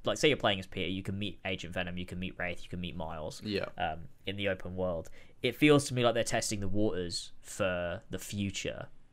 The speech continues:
Speaker 2: Mm-hmm.
Speaker 1: for maybe something else to
Speaker 2: In
Speaker 1: be
Speaker 2: the next
Speaker 1: done down the
Speaker 2: Spider-Man game, you can
Speaker 1: line.
Speaker 2: meet Wolverine in the <laughs> open world.
Speaker 1: Well, I mean, they've gone and confirmed that Wolverine is in the Insomniac Spider-Man universe now, so,
Speaker 2: True,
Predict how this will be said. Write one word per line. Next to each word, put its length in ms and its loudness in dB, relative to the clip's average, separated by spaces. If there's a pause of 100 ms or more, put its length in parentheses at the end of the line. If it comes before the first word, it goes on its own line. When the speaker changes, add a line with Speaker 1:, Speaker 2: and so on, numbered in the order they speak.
(160)
Speaker 2:
Mm-hmm. 120 0
Speaker 1:
for 500 0
maybe 600 0
something 520 -6
else 460 -4 (340)
to 80 -10
Speaker 2:
In 60 -2
Speaker 1:
be 60 2
Speaker 2:
the 40 6
next 220 6
Speaker 1:
done 100 2
down 120 8
the 40 2 (100)
Speaker 2:
Spider-Man 60 2
game, 240 4
you 60 0
can 100 -4
Speaker 1:
line. 80 2
Speaker 2:
meet 180 2
Wolverine 560 4
in 120 0
the 100 0
<laughs> 0 -
open 420 0
world. 440 0 (760)
Speaker 1:
Well, 560 12
I 80 8
mean, 520 0 (280)
they've 500 6
gone 180 8
and 100 2
confirmed 460 6
that 60 4
Wolverine 380 2
is 120 0
in 100 0
the 60 0
Insomniac 560 2
Spider-Man 400 6
universe 440 -2
now, 380 -2
so, 540 0
Speaker 2:
True, 420 4